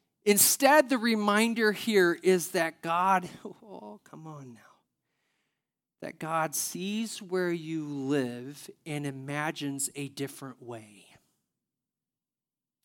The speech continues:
That God knows the myriad of cultures in which you live in, and God has one story that unites all of that and gives purpose and fulfillment to you.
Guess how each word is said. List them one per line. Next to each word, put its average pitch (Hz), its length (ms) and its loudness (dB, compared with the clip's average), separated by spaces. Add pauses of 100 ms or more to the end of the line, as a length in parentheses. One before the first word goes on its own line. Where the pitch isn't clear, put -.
(500)
That 220 180 4
God 208 280 10
knows 190 720 4
the 185 120 6
myriad 214 600 8
of 185 140 -8
cultures 208 680 -2
in 175 140 -2
which 165 220 -4
you 175 120 -6
live 175 300 0
in, 220 180 0
and 175 160 0
God 180 240 8
has 190 260 2
one 175 280 0
story 170 400 0
that 151 180 -4
unites 160 500 0
all 156 240 4
of 147 80 -4
that 139 200 0
and 143 120 -8
gives 135 280 -2
purpose 170 480 -6
and - 140 -10
fulfillment 123 540 -16
to 117 120 -20
you. 113 60 -20